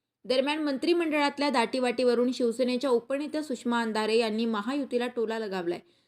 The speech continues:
सुषमा अंधारे यांनी एक व्हिडिओ शेअर केला. या व्हिडिओमध्ये मुख्यमंत्री एकनाथ शिंदे, उपमुख्यमंत्री देवेंद्र फडणवीस, उपमुख्यमंत्री अजित पवार, पर्यटन तथा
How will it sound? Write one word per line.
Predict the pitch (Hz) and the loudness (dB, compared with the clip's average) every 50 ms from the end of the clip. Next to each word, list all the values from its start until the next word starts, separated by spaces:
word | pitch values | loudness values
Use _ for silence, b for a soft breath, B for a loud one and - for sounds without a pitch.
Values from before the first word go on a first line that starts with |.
| b b _ | b b _
सुषमा | - 226 - 240 247 240 233 | -10 -6 -2 0 2 2 2
अंधारे | 233 226 233 240 254 262 277 | 2 2 0 0 2 2 0
यांनी | 294 277 240 226 233 | 2 2 0 0 0
एक | 233 240 233 | -2 0 0
व्हिडिओ | 220 214 208 226 262 | 2 4 6 6 6
शेअर | 247 - 277 269 247 - | 4 2 0 0 0 0
केला. | 262 247 254 277 | 2 2 2 2
या | 302 269 262 240 | 0 0 0 0
व्हिडिओमध्ये | 226 226 226 233 269 285 294 294 226 302 320 | 2 2 2 2 2 2 2 0 0 -2 -2
मुख्यमंत्री | 302 269 - - 254 240 247 226 254 262 254 | -2 -2 -2 -2 -2 -2 -2 -2 -2 0 0
एकनाथ | 247 247 - 233 233 233 - | 0 -2 -2 -6 -8 -8 -6
शिंदे, | - 240 226 226 240 247 - | -4 0 0 2 0 0 -2
उपमुख्यमंत्री | - - 233 214 226 220 - 247 233 226 208 233 240 | -4 -2 -2 -2 -2 -4 -4 -4 -2 -2 0 0 2
देवेंद्र | 214 196 165 208 240 254 277 311 | 2 2 2 2 0 0 0 -2
फडणवीस, | 302 - 262 240 240 240 247 269 - b b b b b b b | -4 -4 -2 -2 0 0 0 -2 -4 b b b b b b b
उपमुख्यमंत्री | 262 233 330 349 339 320 - 320 311 311 294 - 294 294 | -6 -2 -2 -2 -2 -2 -2 -2 -2 -2 -2 -2 0 0
अजित | 269 254 - 285 269 | 0 0 0 -2 -4
पवार, | - - 254 247 262 262 262 | -4 -4 -4 -4 -4 -4 -4
पर्यटन | - 254 240 233 226 233 240 240 | -4 -4 -2 -2 -2 -2 -2 -4
तथा | 247 247 - 247 254 | -4 -4 -4 -4 -4